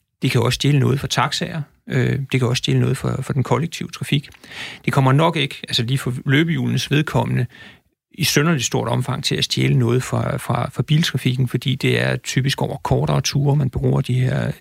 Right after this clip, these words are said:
de her løbehjul. Øhm, det kan det selvfølgelig gøre, hvis man tænker det sammen i nogle turkæder, altså nogle kæder, hvor man så kører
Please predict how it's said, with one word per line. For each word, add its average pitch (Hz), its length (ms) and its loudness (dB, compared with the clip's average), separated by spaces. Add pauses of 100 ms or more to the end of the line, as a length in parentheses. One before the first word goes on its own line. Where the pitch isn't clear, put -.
de 131 60 0
her 127 160 2
løbehjul. 131 520 0 (640)
Øhm, 120 440 0 (460)
det 131 100 2
kan 151 180 4
det 190 120 2
selvfølgelig 151 340 2
gøre, 127 220 4
hvis 143 120 -2
man 120 100 2
tænker 110 260 0
det - 100 -2
sammen 143 320 2
i 143 40 4
nogle 120 200 2
turkæder, 123 600 -2
altså 123 160 0
nogle 127 160 2
kæder, 123 280 2
hvor 135 120 0
man 120 120 -4
så - 140 -2
kører - 360 -2